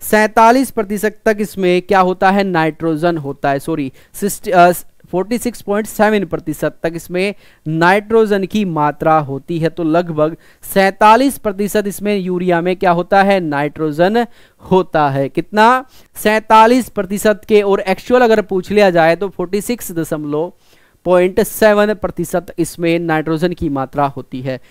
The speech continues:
तो एग्जैक्ट भी आप लिखिएगा, कभी-कभी एग्जैक्ट भी पूछ लिया जाता है, एग्जैक्ट भी पूछ लिया जाता है। सर एक बार बताएं, दिल्ली पुलिस के बारे में आपको जानकारी दे दी जाएगी, थोड़ा सा आप इंतज़ार करें,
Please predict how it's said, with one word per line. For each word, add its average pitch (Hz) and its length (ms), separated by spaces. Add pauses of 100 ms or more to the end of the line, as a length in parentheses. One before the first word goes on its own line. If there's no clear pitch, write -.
(140)
तो 220 60 (100)
एग्जैक्ट 175 460
भी 220 100
आप 196 160
लिखिएगा, 143 420
कभी-कभी 185 500
एग्जैक्ट 160 460
भी 180 160 (140)
पूछ 170 180
लिया 139 180
जाता 120 260
है, - 120 (1300)
एग्जैक्ट 185 480
भी 220 140
पूछ 202 280
लिया 208 180
जाता 190 360
है। 190 160
सर 185 160
एक 185 120
बार 180 160
बताएं, 165 420
दिल्ली 170 180
पुलिस 170 200
के 190 100
बारे 170 200
में 185 80
आपको 170 280
जानकारी 156 400
दे 143 140
दी 165 100
जाएगी, 170 300
थोड़ा 143 320
सा 147 120
आप 139 100
इंतज़ार 131 400
करें, 180 300